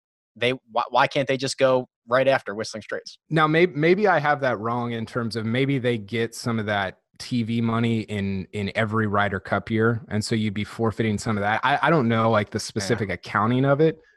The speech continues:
Speaker 2: but to me, I, I just, the thing that I've always heard or read about it is this money is realized every four years, not every two years for the, for the European Tour. So you stay on track of twenty twenty-two following the, the twenty eighteen Paris money.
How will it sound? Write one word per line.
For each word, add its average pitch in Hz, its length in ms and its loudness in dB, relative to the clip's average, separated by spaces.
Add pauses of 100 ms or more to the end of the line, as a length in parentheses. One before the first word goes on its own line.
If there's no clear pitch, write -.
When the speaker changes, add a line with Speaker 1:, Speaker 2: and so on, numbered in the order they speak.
(420)
Speaker 2:
but 139 160 4
to 147 100 0
me, 165 320 6 (140)
I, 113 180 2
I 120 100 2
just, 123 260 -4 (100)
the 123 180 -4
thing 170 220 4
that 147 100 6
I've 127 140 4
always 113 180 0
heard 127 480 4
or 98 80 2
read 123 240 4
about 104 320 0
it 101 100 -4
is 101 460 -6 (360)
this 117 100 -6
money 135 240 0
is 104 140 -4
realized 110 720 0
every 113 240 -2
four 113 380 -4
years, 107 400 -2
not 123 260 0
every 101 300 -10
two 170 240 -4
years 87 380 -10
for 101 100 -14
the, 98 200 -12
for 113 120 -10
the 101 100 -8
European 92 480 -10
Tour. 92 240 -12
So 110 420 -2 (560)
you 117 120 -6
stay 151 180 4
on 123 140 2
track 139 280 0
of 113 120 -6
twenty 117 260 -4
twenty-two 113 560 -4
following 110 600 0
the, 104 220 -8
the 104 120 -8
twenty 104 320 -4
eighteen 95 420 -8
Paris 95 340 -6
money. 85 200 -16